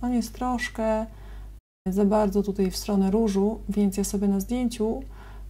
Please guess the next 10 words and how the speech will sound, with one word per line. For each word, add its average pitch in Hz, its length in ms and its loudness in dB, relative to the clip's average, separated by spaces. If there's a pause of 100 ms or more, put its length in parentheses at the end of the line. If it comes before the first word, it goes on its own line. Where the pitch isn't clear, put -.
(340)
dodam 202 280 6
trochę 196 240 2
cyjanu, 170 580 -2 (840)
żeby 202 180 2
był 190 80 2
taki 196 220 0
bardziej 196 280 4
zbalansowany. 180 760 -2 (880)
Dobra, 226 440 0
wracam, 240 720 0